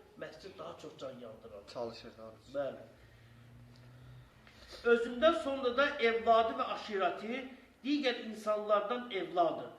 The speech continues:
Speaker 1: Bunlar müəzzinliyə və imamlığa əhəl kişilər isə dilə-, dilədikləri uyğun kimsələr müəzzin və imam tayin edə bilərlər. Ancaq edilən bu tayin işində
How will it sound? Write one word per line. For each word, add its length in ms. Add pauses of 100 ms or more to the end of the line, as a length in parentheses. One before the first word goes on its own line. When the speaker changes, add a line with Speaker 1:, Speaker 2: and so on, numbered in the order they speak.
(200)
Speaker 1:
Bunlar 520
müəzzinliyə 760
və 120
imamlığa 580 (120)
əhəl 280 (140)
kişilər 500 (200)
isə 340 (520)
dilə-, 540 (300)
dilədikləri 840
uyğun 360
kimsələr 640
müəzzin 400
və 120
imam 280
tayin 320
edə 160
bilərlər. 460 (340)
Ancaq 540 (380)
edilən 520
bu 180
tayin 380
işində 460